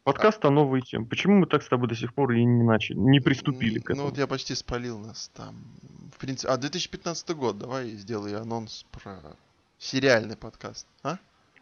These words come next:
Speaker 1: Давай, сделай анонс.
Speaker 2: И мы посмотрели с тобой сериал "Кухня", и мне кажется, мы рады,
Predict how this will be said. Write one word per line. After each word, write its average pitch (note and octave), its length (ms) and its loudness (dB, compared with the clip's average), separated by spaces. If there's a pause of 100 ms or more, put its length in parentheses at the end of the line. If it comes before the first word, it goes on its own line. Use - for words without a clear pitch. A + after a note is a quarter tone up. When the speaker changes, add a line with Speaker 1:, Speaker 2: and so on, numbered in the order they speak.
(380)
Speaker 1:
Давай, D3 480 6
сделай A#2 340 4
анонс. G#2+ 300 0 (280)
Speaker 2:
И - 140 -18
мы B2 320 -8
посмотрели B2 540 -10
с - 100 -18
тобой G#2+ 340 -10
сериал A2 400 -8
"Кухня", - 320 -14
и G#2 40 -14
мне G#2 120 -16
кажется, A2+ 300 -14
мы A2 120 -14
рады, A#2 340 -8